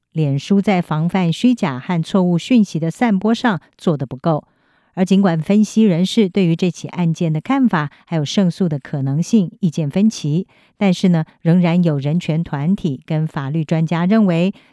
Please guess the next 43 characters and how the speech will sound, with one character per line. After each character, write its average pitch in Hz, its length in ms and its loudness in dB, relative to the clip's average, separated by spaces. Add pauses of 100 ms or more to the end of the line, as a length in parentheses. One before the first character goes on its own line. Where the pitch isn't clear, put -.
这 233 140 2
起 165 160 -4
诉 180 200 -2
讼 185 280 -2
是 190 160 -2
对 170 260 -2
脸 135 180 -2
书 170 220 -2
的 165 140 -2
一 - 180 -8
记 165 320 -4
警 123 320 -4
钟， 202 320 2 (500)
并 196 140 2
且 170 180 2
可 165 220 -2
能 175 240 2
成 180 300 2
为 175 240 2
追 208 240 2
究 202 180 2
社 208 180 2
群 185 160 0
媒 175 200 0
体 165 160 -6
平 165 200 -4
台 170 300 -2
负 220 180 0
起 147 220 -4
责 147 220 -4
任 208 260 2
的 180 240 0
重 170 240 0
要 143 140 -4
案 143 240 -6
件。 180 260 0 (800)
针 180 160 2
对 180 140 4
这 185 120 2
一 180 60 2
起 - 160 -4
诉 180 180 -2
讼， 190 240 0